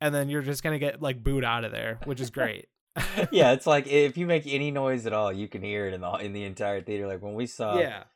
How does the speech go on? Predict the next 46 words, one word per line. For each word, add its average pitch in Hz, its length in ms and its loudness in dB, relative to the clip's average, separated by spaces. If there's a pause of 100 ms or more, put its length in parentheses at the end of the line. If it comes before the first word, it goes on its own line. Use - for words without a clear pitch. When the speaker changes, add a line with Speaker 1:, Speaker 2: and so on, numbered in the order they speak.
(220)
Speaker 2:
A 120 80 2
Quiet 127 300 6
Place 117 200 0
Part 104 240 0
Two, 113 200 -2
it 101 40 -2
was 98 100 -6
just 98 200 -10
me, 117 480 -4
my 110 220 0
two 113 200 -6
kids 101 320 -4
that 98 100 -6
I 92 120 -6
took, 92 400 -10 (120)
and 92 240 -8
then 85 520 -10 (300)
an-, 95 300 -6
one 110 160 0
more, 107 300 -4
one 104 240 -6
couple 90 380 -8
that 82 120 -8
was, 87 100 -10
like, 95 140 -12
across 90 400 -10
the 85 80 -16
theater, 90 340 -10
and 87 120 -12
that 82 120 -8
was 82 100 -14
it, 92 140 -8
'cause - 80 -18
it - 20 -12
was, 90 100 -12
like, 90 100 -16
a 90 60 -12
daytime 87 500 -10
matinee 92 580 -12
at 92 100 -14
a 92 60 -10
small 95 320 -12
theater. 101 360 -10
Speaker 1:
Yeah. 113 320 -6 (160)
Speaker 2:
And, 98 180 -10
uh, 95 220 -10